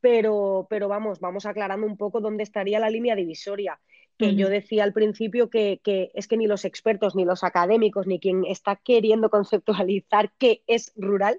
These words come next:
Speaker 1: se está poniendo de acuerdo. O sea, que estamos
Speaker 2: Claro.
Speaker 1: aquí nosotras en un mar, en un mar abrupto, porque vamos a intentar, ¿no? Intentar poquito a poco ir dando esa definición para que la gente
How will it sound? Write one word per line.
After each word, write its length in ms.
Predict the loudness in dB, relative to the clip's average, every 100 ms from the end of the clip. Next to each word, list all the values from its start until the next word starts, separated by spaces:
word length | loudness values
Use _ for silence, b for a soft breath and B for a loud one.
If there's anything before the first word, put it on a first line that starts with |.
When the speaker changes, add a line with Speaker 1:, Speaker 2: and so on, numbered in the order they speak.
| -4
Speaker 1:
se 140 | -10
está 220 | -4 -4
poniendo 460 | -2 0 0 0 -2
de 120 | -2
acuerdo. 500 | -2 -4 -2 -2 -4
O 380 | -8 -12 -20 _
sea, 140 | -6 -4
que 60 |
estamos 280 | -4 -4 2
Speaker 2:
Claro. 140 | 2 2
Speaker 1:
aquí 260 | -2 -2
nosotras 600 | 0 0 -2 0 0 2 2
en 140 | 0
un 160 | 0 0
mar, 420 | 4 4 4 0 _ _ _ -8
en 140 | -4 -2
un 100 | -2
mar 300 | 0 2 2
abrupto, 500 | 0 -4 -2 -2 -2
porque 880 | -4 -6 -4 -2 0 0 -2 -4 -6
vamos 240 | -8 -6
a 60 | -6
intentar, 720 | -6 -4 -4 -4 -2 -2 -2 _
¿no? 200 | -6 -4
Intentar 440 | -4 -6 -4 -4 -4
poquito 280 | -4 -4 -4
a 40 |
poco 200 | -6 -6
ir 80 | -2
dando 400 | -2 0 -2 -2 B B B
esa 200 | -4 0
definición 520 | 2 2 -2 0 -2 0
para 200 | -4 -2
que 120 | -6
la 80 | -6
gente 360 | -6 -4 -4